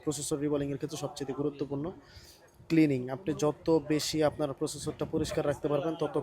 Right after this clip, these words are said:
কাজ আপনার সুন্দর হবে, এটা আমি সবসময় বিশ্বাস করি। কেননা আপনি একটা প্রসেসর যখন রিবোলিং করতে যাবেন, আপনি যদি সাইডে কোনো এক জায়গায় গ্লু লেগে থাকে বা কোনো ময়লা থাকে, সেক্ষেত্রে আপনার রিবোলিংটা কিন্তু প্রপার রিবোলিং হবে না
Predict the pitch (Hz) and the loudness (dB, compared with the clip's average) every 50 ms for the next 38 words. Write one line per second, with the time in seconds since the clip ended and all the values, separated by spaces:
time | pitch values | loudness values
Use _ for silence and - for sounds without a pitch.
0 | 135 - - 147 147 147 147 151 147 - 147 143 131 - 143 135 131 135 127 123 | -2 2 4 4 4 4 4 2 0 0 -4 -6 -4 -4 -4 -2 0 -2 0 0
1 | 127 117 120 117 - - - - _ - - - - - 139 143 147 143 131 - | -2 -4 -6 -8 -10 -16 -20 -20 _ -20 -20 -20 -10 -2 0 0 0 2 0 -4
2 | 139 - - 147 143 139 135 131 - 135 - - 160 170 196 - - - - - | -6 -4 -4 -2 -2 -2 -2 -4 -4 -6 -4 -2 -2 -2 -2 -4 -8 -16 -20 -20
3 | - - - - - - - - - 160 156 165 165 170 175 170 165 147 147 160 | -20 -20 -20 -20 -20 -20 -16 -2 0 2 4 4 4 4 4 4 2 2 2 0
4 | 165 151 - - 165 - 165 151 160 156 - - 151 151 151 - 156 143 151 151 | 0 2 2 0 0 2 0 -2 -2 -2 -4 -2 -2 -2 -2 -2 -2 -2 0 2
5 | 156 165 160 156 147 - 170 156 - - 151 135 139 135 127 135 135 143 - - | 2 2 2 0 0 0 -2 0 0 -2 0 2 2 2 2 -2 -6 -8 -12 -16
6 | - - - - - - - - 147 - 165 143 156 160 156 - - 143 143 143 | -18 -14 -10 -10 -10 -8 -4 -4 -2 0 2 2 2 2 2 2 2 2 2 4
7 | 156 151 - 151 151 143 139 147 143 139 135 123 - 143 151 156 156 156 151 147 | 2 2 2 2 2 2 2 2 2 2 -2 0 2 4 4 6 6 6 6 6
8 | 147 147 139 143 139 135 - - 139 135 135 131 - - 143 143 139 135 139 139 | 6 4 2 0 -2 -4 -2 -2 0 2 2 0 0 0 -2 -2 0 2 2 4
9 | 143 147 147 131 135 135 - 139 135 123 - 151 - - - 147 143 - 147 139 | 6 6 4 4 2 -2 -4 -4 -4 -2 -2 -2 -2 -2 0 -2 -2 -2 -4 -6
10 | - 151 151 147 156 147 143 135 143 139 143 135 147 - 151 147 - 151 143 143 | -4 -2 0 0 0 0 0 -2 -4 -4 -4 -4 -4 -2 -2 -2 0 0 0 0
11 | 139 139 135 135 131 127 139 147 147 127 113 | 0 -2 -2 -2 -2 0 0 0 0 -2 -4